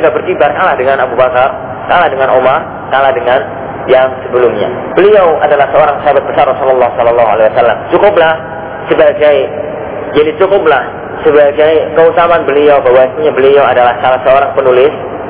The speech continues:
wahyu yang dibebankan oleh Allah Subhanahu wa taala kepada mereka. Antum, jadi kalau mau melihat sejarah yang sebenarnya dalam masalah sejarah saat itu, lihatlah dalam kitab-kitab yang sahih. Sayangnya Darul Haq menerbitkan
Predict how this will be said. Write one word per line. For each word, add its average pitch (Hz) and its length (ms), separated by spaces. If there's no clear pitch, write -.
wahyu 131 480
yang 135 240
dibebankan 127 560
oleh 123 160
Allah 120 320
Subhanahu 113 480
wa 110 80
taala 110 480
kepada 110 400
mereka. 95 320
Antum, 175 240
jadi 131 160
kalau 151 240
mau 147 160
melihat 135 440
sejarah 135 440
yang 131 160
sebenarnya 135 400
dalam 120 240
masalah 123 360
sejarah 131 280
saat 127 200
itu, 127 220
lihatlah 160 320
dalam 135 160
kitab-kitab 143 400
yang 120 160
sahih. 120 320
Sayangnya 143 480
Darul 139 240
Haq 143 220
menerbitkan 143 440